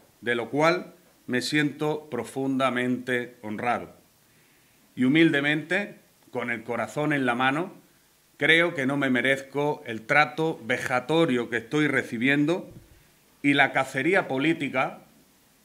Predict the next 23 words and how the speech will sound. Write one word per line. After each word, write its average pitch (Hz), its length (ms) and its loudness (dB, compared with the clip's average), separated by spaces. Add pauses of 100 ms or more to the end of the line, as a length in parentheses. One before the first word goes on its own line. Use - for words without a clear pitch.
(380)
cacería 127 680 2
política 131 840 -2 (720)
a 127 100 2
la 127 120 4
que 123 80 -2
estoy 160 440 0
siendo 147 560 0
sometido. 101 600 -8 (1600)
Yo 139 200 -2
no 170 140 4
vine 160 220 4
a 151 60 6
la 147 160 4
política 156 540 0
a 117 280 -2
pelear. 104 520 0 (1900)
No 143 180 2
vine 175 280 4
a 165 60 2
judicializar 143 1080 0
la 127 160 -4
función 139 420 -2
pública, 127 560 -2